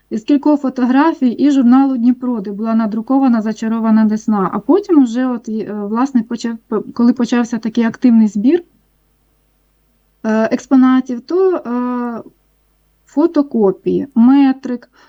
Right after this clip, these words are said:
е, документів, де, коли він навчався, працював, от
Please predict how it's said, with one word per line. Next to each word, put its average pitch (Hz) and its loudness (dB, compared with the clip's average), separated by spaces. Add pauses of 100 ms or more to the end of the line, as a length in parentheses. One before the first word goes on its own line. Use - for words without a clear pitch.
(320)
е, 208 -8 (800)
документів, 262 2
де, 226 -6
коли 247 -2
він 247 4
навчався, 240 -2
працював, 233 -2 (180)
от 214 -6